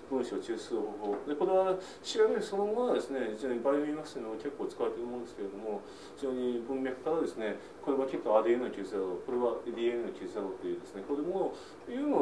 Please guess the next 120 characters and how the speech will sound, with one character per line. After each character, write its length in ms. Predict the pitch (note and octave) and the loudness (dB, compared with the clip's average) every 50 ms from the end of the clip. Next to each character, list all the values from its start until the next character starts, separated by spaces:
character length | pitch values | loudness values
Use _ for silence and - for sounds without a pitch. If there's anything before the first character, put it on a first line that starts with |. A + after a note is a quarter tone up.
| B2+ | 4
を、 60 | B2 C3+ | 4 2
あ 80 | C3+ | 0
の、 800 | B2+ B2 A#2+ A#2+ A#2 A#2 A#2 A2+ A2+ A2+ A2+ A2+ A2 A2 A2 A2 - - - - - | 2 2 2 2 2 2 2 0 0 0 -2 0 0 0 0 -2 -4 -8 -12 -14 -8
そ 140 | - - | 0 2
う 40 | C#3+ | 2
い 20 | C3 | 4
う 40 | |
論 140 | C3+ C3+ C3+ | 4 2 2
文 160 | C3+ C#3 C3+ | 0 -2 -4
も 60 | C3 C3 | 0 0
出 80 | D3 | 0
て 80 | C#3 C3+ | 0 0
ま 140 | A2+ G#2 G2+ | -2 -4 -6
す 80 | - | -6
け 60 | - | -6
れ 60 | A2+ G2 | -8 -6
ど 80 | G2+ | -8
も、 60 | G2+ G2 | -10 -10
そ 100 | - - | -10 -10
う 40 | G3+ | -10
い 40 | - | -8
っ 20 | |
た 80 | - A#3+ | -8 -6
も 120 | A#3 B3 C4 | -4 -4 -4
の 40 | C4 | -4
と 100 | - G3+ | -2 -2
か 80 | - | 0
で 100 | G3+ - | 0 0
す 100 | - - | -4 -6
ね、 220 | A#2 A2+ G#2+ G2+ G2 - - - - - - - | -4 -4 -4 -4 -4 -6 -12 -16 -16 -14 -4 -2
あ 60 | B2+ | 0
る 120 | C3 C3+ C3 | 0 2 2
い 40 | C3 | 2
は、 260 | B2 A2+ G#2+ G#2 - - - D3 | 2 2 2 0 0 -4 -4 -2
あ 60 | C3 | -2
の、 120 | A#2 A2 | 0 0
エ 80 | B2 B2+ | 0 0
ヌ 140 | B2 B2 B2 | 0 2 2
エ 60 | B2 | 2
ム 120 | B2 B2+ | 0 0
グ 80 | A#2+ C3 | 2 2
ラ 80 | C3 A#2+ | 2 2
ム 80 | A#2 G#2 | 2 0
と 120 | - - - | -4 -8 -12
か 40 | - | -12
で 60 | - | -12
す 100 | - B2 | -10 -4
ね、 60 | C3+ | -2
そ 40 | E3+ | -2
う 40 | F#3 | -2
い 20 | |
っ 20 | G3 | 0
た、 120 | - C4 B3+ B3+ A#3+ A#3+ - - - - - - - - A#3+ | 0 0 0 0 0 -2 -6 -10 -14 -16 -16 -16 -10 -6 -4
あ 40 | A3 | -2
の、 220 | A#3+ B3+ B3+ B3+ B3+ B3+ - - | 0 0 2 2 0 -2 -2 -4
テ 60 | B3 | -6
キ 20 | |
ス 100 | A3+ - | -8 -6
ト 60 | - A#3+ | -6 -4
マ 60 | A#3+ | -4
イ 20 | A3+ | -2
ニ 80 | G3+ | -4
ン 20 | - | -4
グ、 80 | - | -4
そ 80 | - B3 | -6 -8
う 40 | A#3+ | -4
い 40 | |
っ 20 | - | -2
た 60 | B3+ | -2
も 100 | B3+ B3+ | 0 0
の、 60 | G#3+ F3+ | 2 2
ま 120 | F3 D#3+ | 2 2
あ、 40 | D3+ C#3+ | 2 0
こ 160 | C#3+ - F3+ | 0 -2 0
ち 80 | F3 A3 | 2 4
ら 80 | G#3+ | 4
も、 200 | F#3 D3 B2+ A#2+ | 4 6 4 2
あ 20 | A#2 | 0
の、 220 | A#2 A2+ A2+ G#2+ - - - - - | 0 -2 -2 -4 -8 -10 -14 -12 2
統 140 | - F3+ F3+ | 6 10 10
合 100 | F3+ F3+ | 10 10
デ 100 | F#3 G3 | 8 6
ィ 0 | |
ー 40 | G3+ | 4
エ 20 | G3 | 4
ヌ 40 | F#3+ | 2
エ 20 | |
ー 20 | - | 2
の 40 | - | 2
そ 100 | - B2 | 0 -2
の 60 | A2 | -2
専 180 | - - B2 B2 | 0 0 0 0
門 140 | B2+ C3 B2+ | 0 0 0
家 80 | D3 | -2
の 80 | C#3 C#3 | -2 0
方 120 | - C#3 | 0 0
が 100 | B2 G#2 | 0 2
い 40 | F#2+ | 0
ら 60 | - | -2
っ 40 | - | -4
し 80 | - C#3+ | -4 -6
ゃ 20 | |
い 20 | C#3 | -8
ま 60 | C3+ | -8
す 80 | - - | -6 -6
け 80 | B2+ | -4
れ 60 | A2 | -4
ど 100 | G2+ G#2+ | -4 -4
も、 160 | G#2+ A2 A2 G#2+ - - - | -6 -6 -6 -6 -8 -10 -10
そ 60 | - | -10
う 40 | - | -10
い 40 | - | -10
っ 380 | - - G3+ G3 G3 F#3+ G3 F#3+ | -8 -4 -2 -2 0 0 -2 -2
た 60 | - | -2
こ 80 | G#3+ | -4
と 120 | G3+ C4+ - | -4 -4 -4
が 80 | - | -4
で 80 | - - | -4 -4
す 140 | - - - | -4 -4 -6
ね、 180 | A#2+ A#2 A2+ | -6 -6 -6